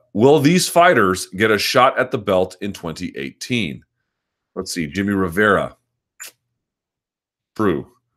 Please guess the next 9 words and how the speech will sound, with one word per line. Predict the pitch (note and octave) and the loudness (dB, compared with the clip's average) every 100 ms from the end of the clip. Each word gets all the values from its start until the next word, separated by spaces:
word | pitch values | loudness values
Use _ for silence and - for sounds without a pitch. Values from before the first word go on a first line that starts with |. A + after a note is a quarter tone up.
| _ _ _ | _ _ _
Brian | - F#2+ G2+ G2+ | 2 4 4 0
Ortega. | F#2 F2+ - A#2 A2 E2 C#2+ - _ _ _ _ _ _ _ _ _ _ _ _ _ _ _ _ _ _ _ _ _ _ _ _ _ _ - - - _ _ _ _ _ _ _ _ _ _ _ _ _ _ _ _ | -2 -2 0 0 0 -2 -10 -12 _ _ _ _ _ _ _ _ _ _ _ _ _ _ _ _ _ _ _ _ _ _ _ _ _ _ -20 -20 -20 _ _ _ _ _ _ _ _ _ _ _ _ _ _ _ _
That's | - | -20
a | _ | _
tough | - D2 C2+ B1+ | -12 -12 -12 -16
one. | A#1 - _ _ _ _ _ _ _ _ _ _ _ _ _ _ - | -18 -20 _ _ _ _ _ _ _ _ _ _ _ _ _ _ -18
I'll | |
say | E2 E2 | -14 -14
false. | - C#2 A#1+ - | -10 -10 -10 -14